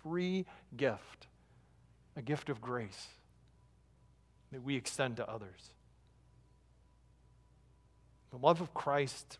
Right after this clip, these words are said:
received by faith doesn't just free us individually, it makes us a unique kind of community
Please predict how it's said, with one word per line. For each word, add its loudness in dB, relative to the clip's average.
received -6
by 6
faith -4
doesn't -2
just -2
free 2
us 2
individually, -4
it -6
makes -4
us -4
a -10
unique -6
kind -2
of -8
community -8